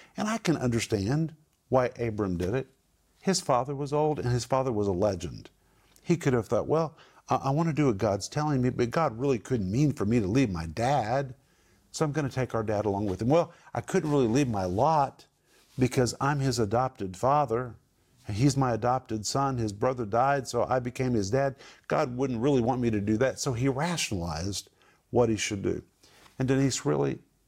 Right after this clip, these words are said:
praise the Lord, we've not made many mistakes in our ministry, but usually when we have,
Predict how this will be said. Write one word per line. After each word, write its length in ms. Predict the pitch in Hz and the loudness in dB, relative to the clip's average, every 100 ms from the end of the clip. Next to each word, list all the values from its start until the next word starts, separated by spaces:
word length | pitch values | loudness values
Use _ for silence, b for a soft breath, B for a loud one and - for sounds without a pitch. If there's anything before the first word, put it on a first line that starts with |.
| _ _ _ _ _ - | _ _ _ _ _ -4
praise 300 | 151 139 110 | -2 -2 -2
the 60 | |
Lord, 260 | 107 104 110 | -2 -2 0
we've 140 | 143 | -2
not 200 | 131 104 | 0 -2
made 240 | 104 98 92 | -2 -2 -2
many 220 | 104 110 | -2 0
mistakes 540 | 104 92 95 90 - | 0 -2 -2 -4 -4
in 100 | 92 | -4
our 100 | 90 | -4
ministry, 600 | 90 101 101 98 101 95 - b b - | -4 -4 -4 -6 -6 -8 -10 b b -2
but 100 | 117 | 2
usually 380 | 143 151 139 | 4 4 2
when 180 | 120 113 | 2 2
we 140 | 104 98 | 0 0
have, 400 | 107 110 110 | 0 0 -2